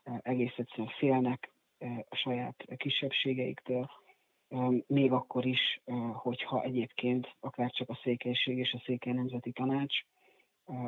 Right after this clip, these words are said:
azért, ö, mi mindig, ö, békés, ö, és demokratikus úton,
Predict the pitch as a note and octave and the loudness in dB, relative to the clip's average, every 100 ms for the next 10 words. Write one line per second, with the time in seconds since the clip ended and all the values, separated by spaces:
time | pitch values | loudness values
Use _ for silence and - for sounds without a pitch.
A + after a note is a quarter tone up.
0 | - C3 B2+ B2 B2 - B2 A2+ A#2 C3+ | -4 -2 0 0 -2 -8 -6 -4 2 4
1 | C3+ C3 A#2+ A2+ A2+ - A#2+ A#2+ C3 B2+ | 6 6 4 2 -2 -4 -4 2 2 2
2 | - A#2+ - - - B2 G#2 B2+ B2 B2+ | 0 0 0 -2 -4 -6 -4 -4 0 2
3 | B2+ - B2+ C3 C3+ - C3 - A#2 B2+ | 2 0 -8 -6 -6 -6 -6 -6 -6 -6